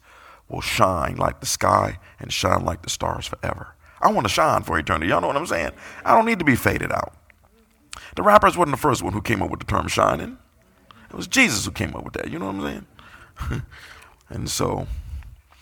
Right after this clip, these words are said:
but, um, you know, so things are gonna be very intense in our midst as we have these new people coming in out of darkness. And we gotta have our minds right, y'all.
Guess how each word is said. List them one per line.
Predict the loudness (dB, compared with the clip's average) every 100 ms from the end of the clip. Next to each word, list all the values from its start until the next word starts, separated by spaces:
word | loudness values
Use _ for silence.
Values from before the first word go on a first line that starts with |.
| -20 -20 -20 4
but, | 10 12
um, | 12 10 8 4 0 -8 -10 -14 -16 _ _ -20 _ _ _ _ 0
you | 4
know, | 6
so | 6 6 6 4 -2 -10 _ 2
things | 2 2
are | 0
gonna | 0
be |
very | 2 2 2
intense | 0 -2 -2 -4 -6
in | -4
our | -4
midst | -6 -8 -10 -14 -18 _ _ -6
as | -4 -2
we | 2
have | 2 2
these | -2 -4
new | -6
people | -6 -6 -6
coming | -6 -6 -6
in | -4
out | -6
of | -4
darkness. | -4 -4 -6 -14 -16 -18 _ _ _ _ _ _ _ _ -6
And | -2 -2 0
we |
gotta | 2 2
have | 0 -2
our |
minds | -2 0 0 -2 -8
right, | -10 -10
y'all. | -10 -12